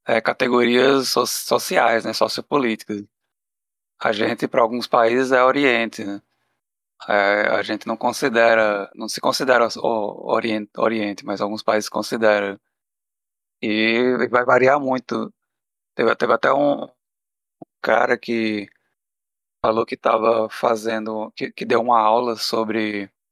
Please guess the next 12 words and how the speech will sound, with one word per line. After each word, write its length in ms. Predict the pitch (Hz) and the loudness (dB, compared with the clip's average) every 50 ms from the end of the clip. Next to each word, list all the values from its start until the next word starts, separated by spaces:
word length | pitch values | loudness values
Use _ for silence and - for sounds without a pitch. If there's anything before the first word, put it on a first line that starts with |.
| _ _ _ _ _ _ _ _ _ _ _ _ _ - | _ _ _ _ _ _ _ _ _ _ _ _ _ -8
ele 120 | 160 160 | -6 -2
dava 300 | - 147 131 135 147 139 | 0 2 2 4 4 6
aula, 760 | 131 131 127 135 139 143 143 143 143 139 139 135 135 - - | 6 6 6 4 4 2 2 4 4 4 4 4 2 0 -2
ele 140 | - 120 123 | -2 0 0
é 60 | 131 | 2
brasileiro 380 | 131 135 135 123 123 135 135 143 | 2 2 0 0 0 -2 -2 0
e 20 | |
dava 220 | 135 135 131 131 131 | 0 0 2 2 0
aula 120 | 131 131 | 0 0
nos 100 | 127 135 | -4 -6
Estados 240 | - - 135 127 127 135 | -2 -2 -2 -2 -2 -6
Unidos. 360 | 127 120 110 101 98 98 | -10 -10 -12 -12 -14 -18